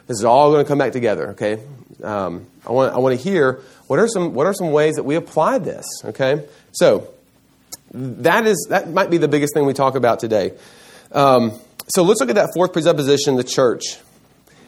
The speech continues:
And the reason why this is a presupposition is that, as, as we've kinda said, not everybody thinks about the church differently. Um,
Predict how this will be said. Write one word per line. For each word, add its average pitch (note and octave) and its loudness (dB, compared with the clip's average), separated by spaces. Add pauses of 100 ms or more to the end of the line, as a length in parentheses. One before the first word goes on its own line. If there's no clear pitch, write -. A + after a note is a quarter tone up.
And C#3+ 2 (400)
the E3 -2
reason G3+ 2
why F3 6
this F3 2
is D#3 -4
a D3+ 0
presupposition C#3 0
is B2 -2
that, B2 2 (600)
as, C3+ -2
as C#3 2
we've D3 0
kinda C#3 2
said, C#3+ 2
not D#3 2
everybody E3 2 (120)
thinks E3 0
about C#3+ 0
the B2+ -6
church C3+ -4
differently. G#2 -4 (920)
Um, B2+ 2